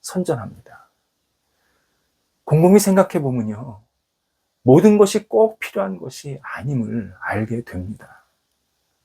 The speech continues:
그래서 어느 사회학자는 요즘 시대 이 소비 문화를 보면서 불만을 일부러 계속 키워놓고는 물건 파는 시대다. 그렇게 표현하기도 했습니다.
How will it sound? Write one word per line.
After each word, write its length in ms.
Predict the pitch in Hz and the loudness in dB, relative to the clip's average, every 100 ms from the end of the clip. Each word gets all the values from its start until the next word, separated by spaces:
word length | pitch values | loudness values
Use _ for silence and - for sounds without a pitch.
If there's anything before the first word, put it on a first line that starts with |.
| _ _ _ | _ _ _
그래서 300 | - - 104 | -2 0 0
어느 160 | 113 | 0
사회학자는 840 | 117 165 139 113 - 104 156 143 - _ _ _ _ _ _ _ | -2 -4 -6 -6 -8 -6 -4 -6 -10 _ _ _ _ _ _ _
요즘 260 | 120 165 160 | 0 0 0
시대 360 | - - 160 | -2 0 0
이 180 | 131 123 | 0 -2
소비 300 | 117 - 180 | 0 0 0
문화를 360 | 147 131 120 127 | 0 -2 -4 -6
보면서 580 | 101 98 98 170 131 - _ _ _ _ _ _ _ | -6 -8 -6 -6 -8 -10 _ _ _ _ _ _ _
불만을 440 | 139 160 175 190 147 | 2 4 6 6 4
일부러 440 | 151 165 202 196 | 2 2 2 0
계속 640 | - - 147 - - 190 - | -8 -12 -8 -6 -4 -4 -6
키워놓고는 840 | - 233 185 120 - 127 175 - _ _ _ _ | -2 0 0 -4 -8 -6 -6 -8 _ _ _ _
물건 380 | 117 120 135 123 | 0 2 2 0
파는 240 | - 113 | -6 -8
시대다. 460 | 98 - - - - _ _ _ _ | -8 -12 -16 -18 -20 _ _ _ _
그렇게 360 | - 98 - 135 | -12 -10 -6 -6
표현하기도 840 | - 196 113 - 127 113 95 90 _ | 0 0 0 -10 -10 -10 -10 -16 _
했습니다. 640 | _ - 113 90 - 76 | _ -10 -10 -12 -18 -20